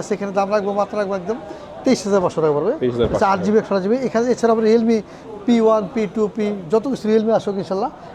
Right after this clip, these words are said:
Speaker 1: আমাদের কাছে পাবেন ধামাকা প্রাইসে ইনশাল্লাহ। এরপর দেখা দেবে যে দেখাই দেবো আপনার যে
Speaker 2: Honor।
Speaker 1: Honor-এর সেট আছে এখানে।
Speaker 2: Honor এটা আগে
Speaker 1: Honor
Speaker 2: দেখি ভাই,
Speaker 1: কিন্তু,
Speaker 2: না,
Speaker 1: হ্যাঁ,
Speaker 2: এক্স নাইন বি।
Speaker 1: এক্স নাইন বি এর দাম রাখবো মাত্র রাখবো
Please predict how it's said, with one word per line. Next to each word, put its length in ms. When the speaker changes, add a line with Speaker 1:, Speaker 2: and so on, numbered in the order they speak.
Speaker 1:
আমাদের 160
কাছে 160
পাবেন 220
ধামাকা 340
প্রাইসে 240
ইনশাল্লাহ। 280
এরপর 200
দেখা 160
দেবে 160
যে 80
দেখাই 180
দেবো 160
আপনার 180
যে 60
Speaker 2:
Honor। 100
Speaker 1:
Honor-এর 320
সেট 160
আছে 140
এখানে। 160
Speaker 2:
Honor 200
এটা 160
আগে 120
Speaker 1:
Honor 80
Speaker 2:
দেখি 180
ভাই, 80
Speaker 1:
কিন্তু, 140
Speaker 2:
না, 40
Speaker 1:
হ্যাঁ, 100
Speaker 2:
এক্স 140
নাইন 180
বি। 80
Speaker 1:
এক্স 160
নাইন 180
বি 120
এর 100
দাম 180
রাখবো 240
মাত্র 200
রাখবো 140